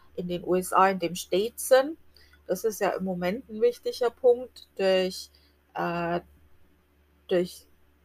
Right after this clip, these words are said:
die Änderungen vom Supreme Court hat sich ja einiges verändert.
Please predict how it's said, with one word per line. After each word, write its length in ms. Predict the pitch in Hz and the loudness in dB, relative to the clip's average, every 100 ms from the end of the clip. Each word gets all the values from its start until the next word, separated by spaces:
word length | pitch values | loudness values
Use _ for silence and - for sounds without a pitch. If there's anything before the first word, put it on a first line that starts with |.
| _ _ - | _ _ -10
die 140 | 208 | 2
Änderungen 600 | 185 226 226 214 208 214 | 4 6 6 6 2 -2
vom 220 | 196 208 196 | 2 2 2
Supreme 500 | - 180 220 240 220 | -8 -8 -4 -4 -2
Court 380 | - 208 208 | 2 4 2
hat 140 | 185 - | -2 -10
sich 180 | 190 - | -12 -8
ja 120 | - | -4
einiges 540 | 202 208 202 202 - | -2 -4 -4 -4 -6
verändert. 640 | - - 175 226 220 220 | -8 -4 0 4 4 4